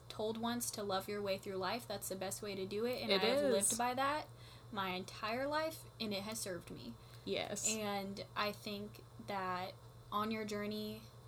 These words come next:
Speaker 1: be gentle and compassionate with yourself and others, because as I've grown, I've become way more sensitive to other people.
Speaker 2: Yes.
Speaker 1: And the fact that whenever I speak to other people,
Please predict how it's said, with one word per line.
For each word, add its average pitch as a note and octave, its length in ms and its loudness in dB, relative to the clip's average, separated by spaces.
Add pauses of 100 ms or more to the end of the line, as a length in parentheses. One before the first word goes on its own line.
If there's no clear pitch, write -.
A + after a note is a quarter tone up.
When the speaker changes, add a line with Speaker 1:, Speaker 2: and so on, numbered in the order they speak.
(240)
Speaker 1:
be G#3 460 -2 (460)
gentle G#3 540 0
and G#3 140 -4
compassionate G#3 760 -2
with G#3 160 -6
yourself G3 460 0
and G#3 120 -8
others, G3+ 420 -4
because G#3+ 380 -4
as G3 260 4
I've G#3 600 2
grown, G3 600 0 (380)
I've G#3+ 240 2
become G#3+ 380 -4
way G3 180 0
more G3+ 220 -4
sensitive A3 600 -2
to - 140 -2
other F#3+ 180 0
people. A3 540 -4
Speaker 2:
Yes. G3 520 6
Speaker 1:
And - 180 -10
the G3+ 80 0
fact G3 300 2
that G3 140 0
whenever G3 300 -2
I F#3+ 160 2
speak G#3+ 320 -4
to A3+ 80 -4
other F#3+ 240 0
people, B3+ 580 -2